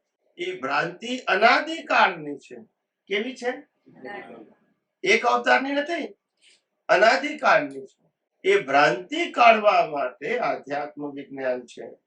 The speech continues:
Speaker 1: અને અનાદિકાળથી આપણે ફસાયા છીએ. કુદરત મનુષ્યને જોઈને હસે છે કે આ મનુષ્ય બનાવું છું એ હું,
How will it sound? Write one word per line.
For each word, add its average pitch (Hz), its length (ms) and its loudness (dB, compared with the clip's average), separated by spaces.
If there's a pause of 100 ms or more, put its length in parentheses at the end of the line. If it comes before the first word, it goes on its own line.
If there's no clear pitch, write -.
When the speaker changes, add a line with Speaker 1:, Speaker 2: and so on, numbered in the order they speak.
(480)
Speaker 1:
અને 196 100 -14
અનાદિકાળથી 330 920 0
આપણે 294 380 0
ફસાયા 135 440 -8
છીએ. - 240 -20 (360)
કુદરત 269 440 -8
મનુષ્યને 294 680 -2
જોઈને 240 320 0
હસે 220 440 2
છે 180 160 -16 (680)
કે 262 80 2
આ 262 140 6
મનુષ્ય 285 680 -4 (800)
બનાવું 196 460 4
છું 277 160 -8
એ 277 40 -6
હું, 277 400 -8